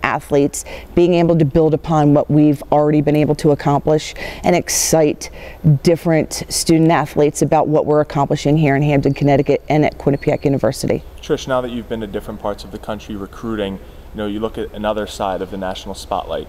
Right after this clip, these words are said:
Speaker 2: you know, a different aspect, and that's scheduling.
Speaker 1: Mm-hmm.
Speaker 2: Uh, you guys have some games, you know, away from Hamden this year. I know you have the one with Michigan State, but any
Speaker 1: Mm-hmm.
Speaker 2: other teams that, you know, you would like to play or, or, or that you potentially could play?
Speaker 1: Yeah,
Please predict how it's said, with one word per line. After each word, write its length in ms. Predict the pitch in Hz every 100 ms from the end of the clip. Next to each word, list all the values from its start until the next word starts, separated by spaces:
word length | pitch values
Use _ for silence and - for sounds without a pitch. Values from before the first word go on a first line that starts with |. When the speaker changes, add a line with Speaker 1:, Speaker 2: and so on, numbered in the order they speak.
| -
Speaker 2:
you 60 |
know, 120 | 95
a 40 | 92
different 340 | 107 - 101
aspect, 440 | 92 - - 92 -
and 120 | 98
that's 240 | 90 -
scheduling. 460 | - 107 104 87 - - - -
Speaker 1:
Mm-hmm. 160 | 196
Speaker 2:
Uh, 100 | 285
you 120 | 370
guys 240 | 104 101 -
have 160 | 110
some 260 | - 107 101
games, 420 | 104 104 101 101
you 60 | 107
know, 240 | 95 85 -
away 400 | 82 104 107 110
from 180 | - 107
Hamden 400 | 113 107 110 104
this 200 | 104 -
year. 240 | 104 101 - -
I 100 | -
know 100 | 98
you 120 | 101 101
have 120 | 95
the 80 | 98
one 180 | 98
with 140 | 98 -
Michigan 340 | 101 - 98
State, 280 | 101 98 98
but 180 | 95 -
any 120 | 117
Speaker 1:
Mm-hmm. 80 | 339
Speaker 2:
other 200 | 440 113
teams 420 | - 117 110 110
that, 140 | 107 -
you 260 | - -
know, 100 | 110
you 160 | 104 98
would 120 | 95
like 180 | 101 -
to 100 | 120
play 320 | - 107 104
or, 140 | 98
or, 320 | 95 101 92 90 - -
or 80 | 95
that 120 | 90
you 80 | 101
potentially 520 | - 101 104 98 95 90
could 180 | -
play? 240 | - - 135 - -
Speaker 1:
Yeah, 320 | 233 233 208